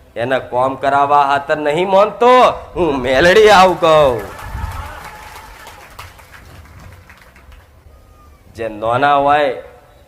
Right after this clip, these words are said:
તો તમારી માં તમને બેહાડીને, ખોરામાં બેહાડીને કોરિયા ખવડાવે, તમે જે હટ ચાલો એ બધી પૂરી કરી આલે,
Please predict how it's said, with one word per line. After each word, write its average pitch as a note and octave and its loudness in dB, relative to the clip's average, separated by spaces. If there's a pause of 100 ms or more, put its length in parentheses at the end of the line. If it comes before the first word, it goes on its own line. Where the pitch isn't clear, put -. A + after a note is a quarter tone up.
(180)
તો G#2 -16
તમારી C3+ -4
માં C#3 -2
તમને C#3+ -6 (480)
બેહાડીને, D#3 -2 (160)
ખોરામાં C3+ -4
બેહાડીને D3+ -4
કોરિયા C3+ -6
ખવડાવે, A2 -12 (1080)
તમે D3+ -4
જે D3 -2
હટ D#3 -2
ચાલો E3 -2
એ F3 -2
બધી E3+ -4
પૂરી G3 -6
કરી C#3+ -6
આલે, A2 -6